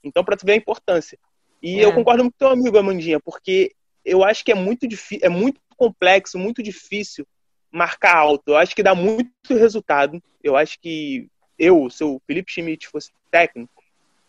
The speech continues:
Speaker 1: meu time jogaria assim. Que eu
Speaker 2: Uhum.
Speaker 1: acho que é, é a forma mais eficiente de se defender. Mas eu acho que é muito complexo e exige treino. E isso o Domi não tem, não tem jeito.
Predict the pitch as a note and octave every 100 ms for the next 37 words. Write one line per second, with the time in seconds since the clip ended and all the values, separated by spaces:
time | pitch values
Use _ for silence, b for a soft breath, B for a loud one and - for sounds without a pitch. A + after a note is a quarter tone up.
0 | _ C#3+ C3+ E3 E3+ E3+ F3 F3 G3 -
1 | C3+ C3 _ _ _ - D3 C#3+ C#3+ D#3+
2 | D#3 - D3 C#3+ D#3+ D#3 D#3 F3 G3 F#3
3 | F3 E3+ E3+ - E3 - F3+ D3 C3 _
4 | _ _ _ - C#3+ F3 - F3+ F3+ A3
5 | - A#3 - E3+ D#3 - - _ _ D#3
6 | D#3 D3+ F3 G3+ - E3+ D3 B2+ A#2 E3
7 | E3+ F#3 - G3+ _ _ _ _ _ _
8 | E3+ D#3 E3+ E3+ F#3+ - D3+ E3+ E3 D#3+
9 | F3+ D#3+ C3+